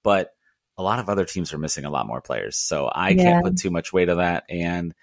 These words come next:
Speaker 1: Sporting's gotta respond. They responded after their rough start. They need to respond again, or they're at risk of it all being for nothing.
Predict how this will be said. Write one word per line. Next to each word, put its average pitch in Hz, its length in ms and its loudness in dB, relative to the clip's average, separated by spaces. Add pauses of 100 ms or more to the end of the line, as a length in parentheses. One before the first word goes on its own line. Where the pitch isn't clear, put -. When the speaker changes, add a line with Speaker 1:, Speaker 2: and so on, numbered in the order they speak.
(260)
Speaker 1:
Sporting's 107 480 -2
gotta 113 200 2
respond. 110 500 -4 (140)
They 95 120 -4
responded 107 560 0
after 107 320 0
their 98 360 0
rough 101 280 2
start. - 440 0
They 85 100 -6
need 85 120 -4
to 85 80 -2
respond 82 460 -2
again, 78 400 -2 (100)
or 71 600 -2 (580)
they're 78 240 0
at 55 100 -2
risk 80 340 -2
of 76 240 0
it 62 120 -4
all 82 200 4
being 85 340 -2
for 87 160 -6
nothing. 85 400 -2